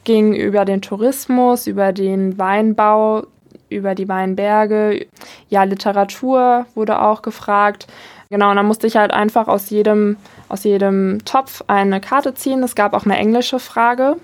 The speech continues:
Wir mussten, also die hat sich auf den Tourismus bezogen. Ich persönlich musste Worms vorstellen, was man denn mit einer Reisegruppe dort machen kann.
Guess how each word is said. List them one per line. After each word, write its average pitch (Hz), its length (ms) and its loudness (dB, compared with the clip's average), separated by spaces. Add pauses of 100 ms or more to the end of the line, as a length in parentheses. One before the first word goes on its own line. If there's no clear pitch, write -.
(160)
Wir 202 120 -4
mussten, 202 560 -6
also 196 200 -2
die 208 260 -2
hat 208 120 -2
sich - 180 -6
auf 196 100 -2
den 196 160 -4
Tourismus 220 440 -8
bezogen. 226 560 0 (340)
Ich 226 200 -4
persönlich 214 520 2
musste 202 540 0 (140)
Worms 226 480 2
vorstellen, 233 840 2 (260)
was 214 180 -2
man 208 120 4
denn 196 160 4
mit 190 140 0
einer 185 240 -2
Reisegruppe 208 500 -2
dort 190 160 -4
machen 214 320 -4
kann. 233 440 -2